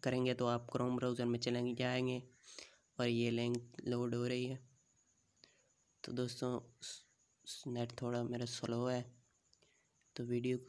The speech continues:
को थोड़ा सा pause कर लेते हैं। तो ये हमारी link load हो चुकी है। तो ये link आपको description में भी मिल जाएगी। ये techno की link है और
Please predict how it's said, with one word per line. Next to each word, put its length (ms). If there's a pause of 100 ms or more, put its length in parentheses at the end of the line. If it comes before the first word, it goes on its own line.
(140)
को 180
थोड़ा 220
सा 140 (120)
pause 220
कर 160
लेते 300
हैं। 180 (2500)
तो 100
ये 200
हमारी 240
link 300
load 320
हो 80
चुकी 260
है। 80
तो 100
ये 160
link 320
आपको 220
description 600
में 220
भी 160
मिल 240
जाएगी। 300
ये 180 (200)
techno 340
की 240 (400)
link 360
है 180
और 240